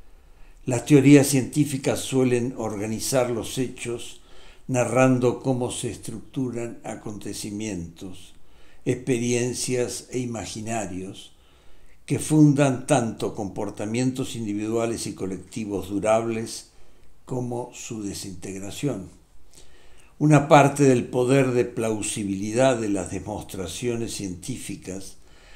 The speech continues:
depende de que ofrezcan saberes contrastables en bases empíricas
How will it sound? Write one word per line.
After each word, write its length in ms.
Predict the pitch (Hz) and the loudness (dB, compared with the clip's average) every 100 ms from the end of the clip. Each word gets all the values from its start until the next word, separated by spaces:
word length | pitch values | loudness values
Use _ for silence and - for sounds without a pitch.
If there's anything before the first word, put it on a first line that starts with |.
| - | -16
depende 680 | 117 113 127 147 135 127 131 | 0 2 4 8 8 10 8
de 160 | 117 101 | 6 0
que 100 | 120 | -4
ofrezcan 640 | 101 - 123 117 127 117 | -6 -2 -2 -2 -4 -4
saberes 520 | 92 110 107 107 98 - | -4 -4 -2 -2 -4 -6
contrastables 1200 | 104 95 95 98 - - 131 127 131 127 123 113 | -8 -6 -6 -8 -8 0 2 2 2 0 -2 -4
en 180 | 107 101 | -6 -6
bases 380 | 107 - - | -8 -8 -10
empíricas 920 | 104 101 - 113 87 82 - 95 - | -10 -10 -4 -4 -4 -8 -10 -12 -14